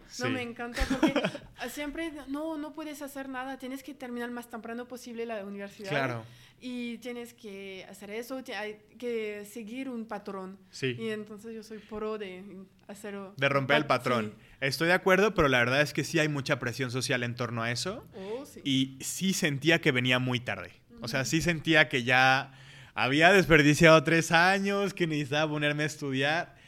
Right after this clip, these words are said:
Speaker 1: Busqué opciones de urbanismo en México y la opción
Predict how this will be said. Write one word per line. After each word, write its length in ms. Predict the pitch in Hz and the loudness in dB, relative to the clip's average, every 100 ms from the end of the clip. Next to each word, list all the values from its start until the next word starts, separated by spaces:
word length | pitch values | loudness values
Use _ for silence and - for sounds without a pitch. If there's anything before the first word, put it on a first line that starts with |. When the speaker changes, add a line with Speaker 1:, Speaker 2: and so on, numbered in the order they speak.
| - _ | -20 _
Speaker 1:
Busqué 300 | 135 131 151 | -8 -2 -2
opciones 520 | 156 - 160 156 160 | -2 -2 -2 0 -2
de 80 | 143 | -2
urbanismo 460 | 135 120 131 135 151 | -2 -2 -4 -4 -4
en 100 | 151 | -4
México 640 | 170 170 185 - 202 254 - | -6 -6 -10 -8 -8 -8 -4
y 120 | 139 | 0
la 120 | 127 | 0
opción 680 | 113 - 143 143 143 156 | 0 0 2 2 2 0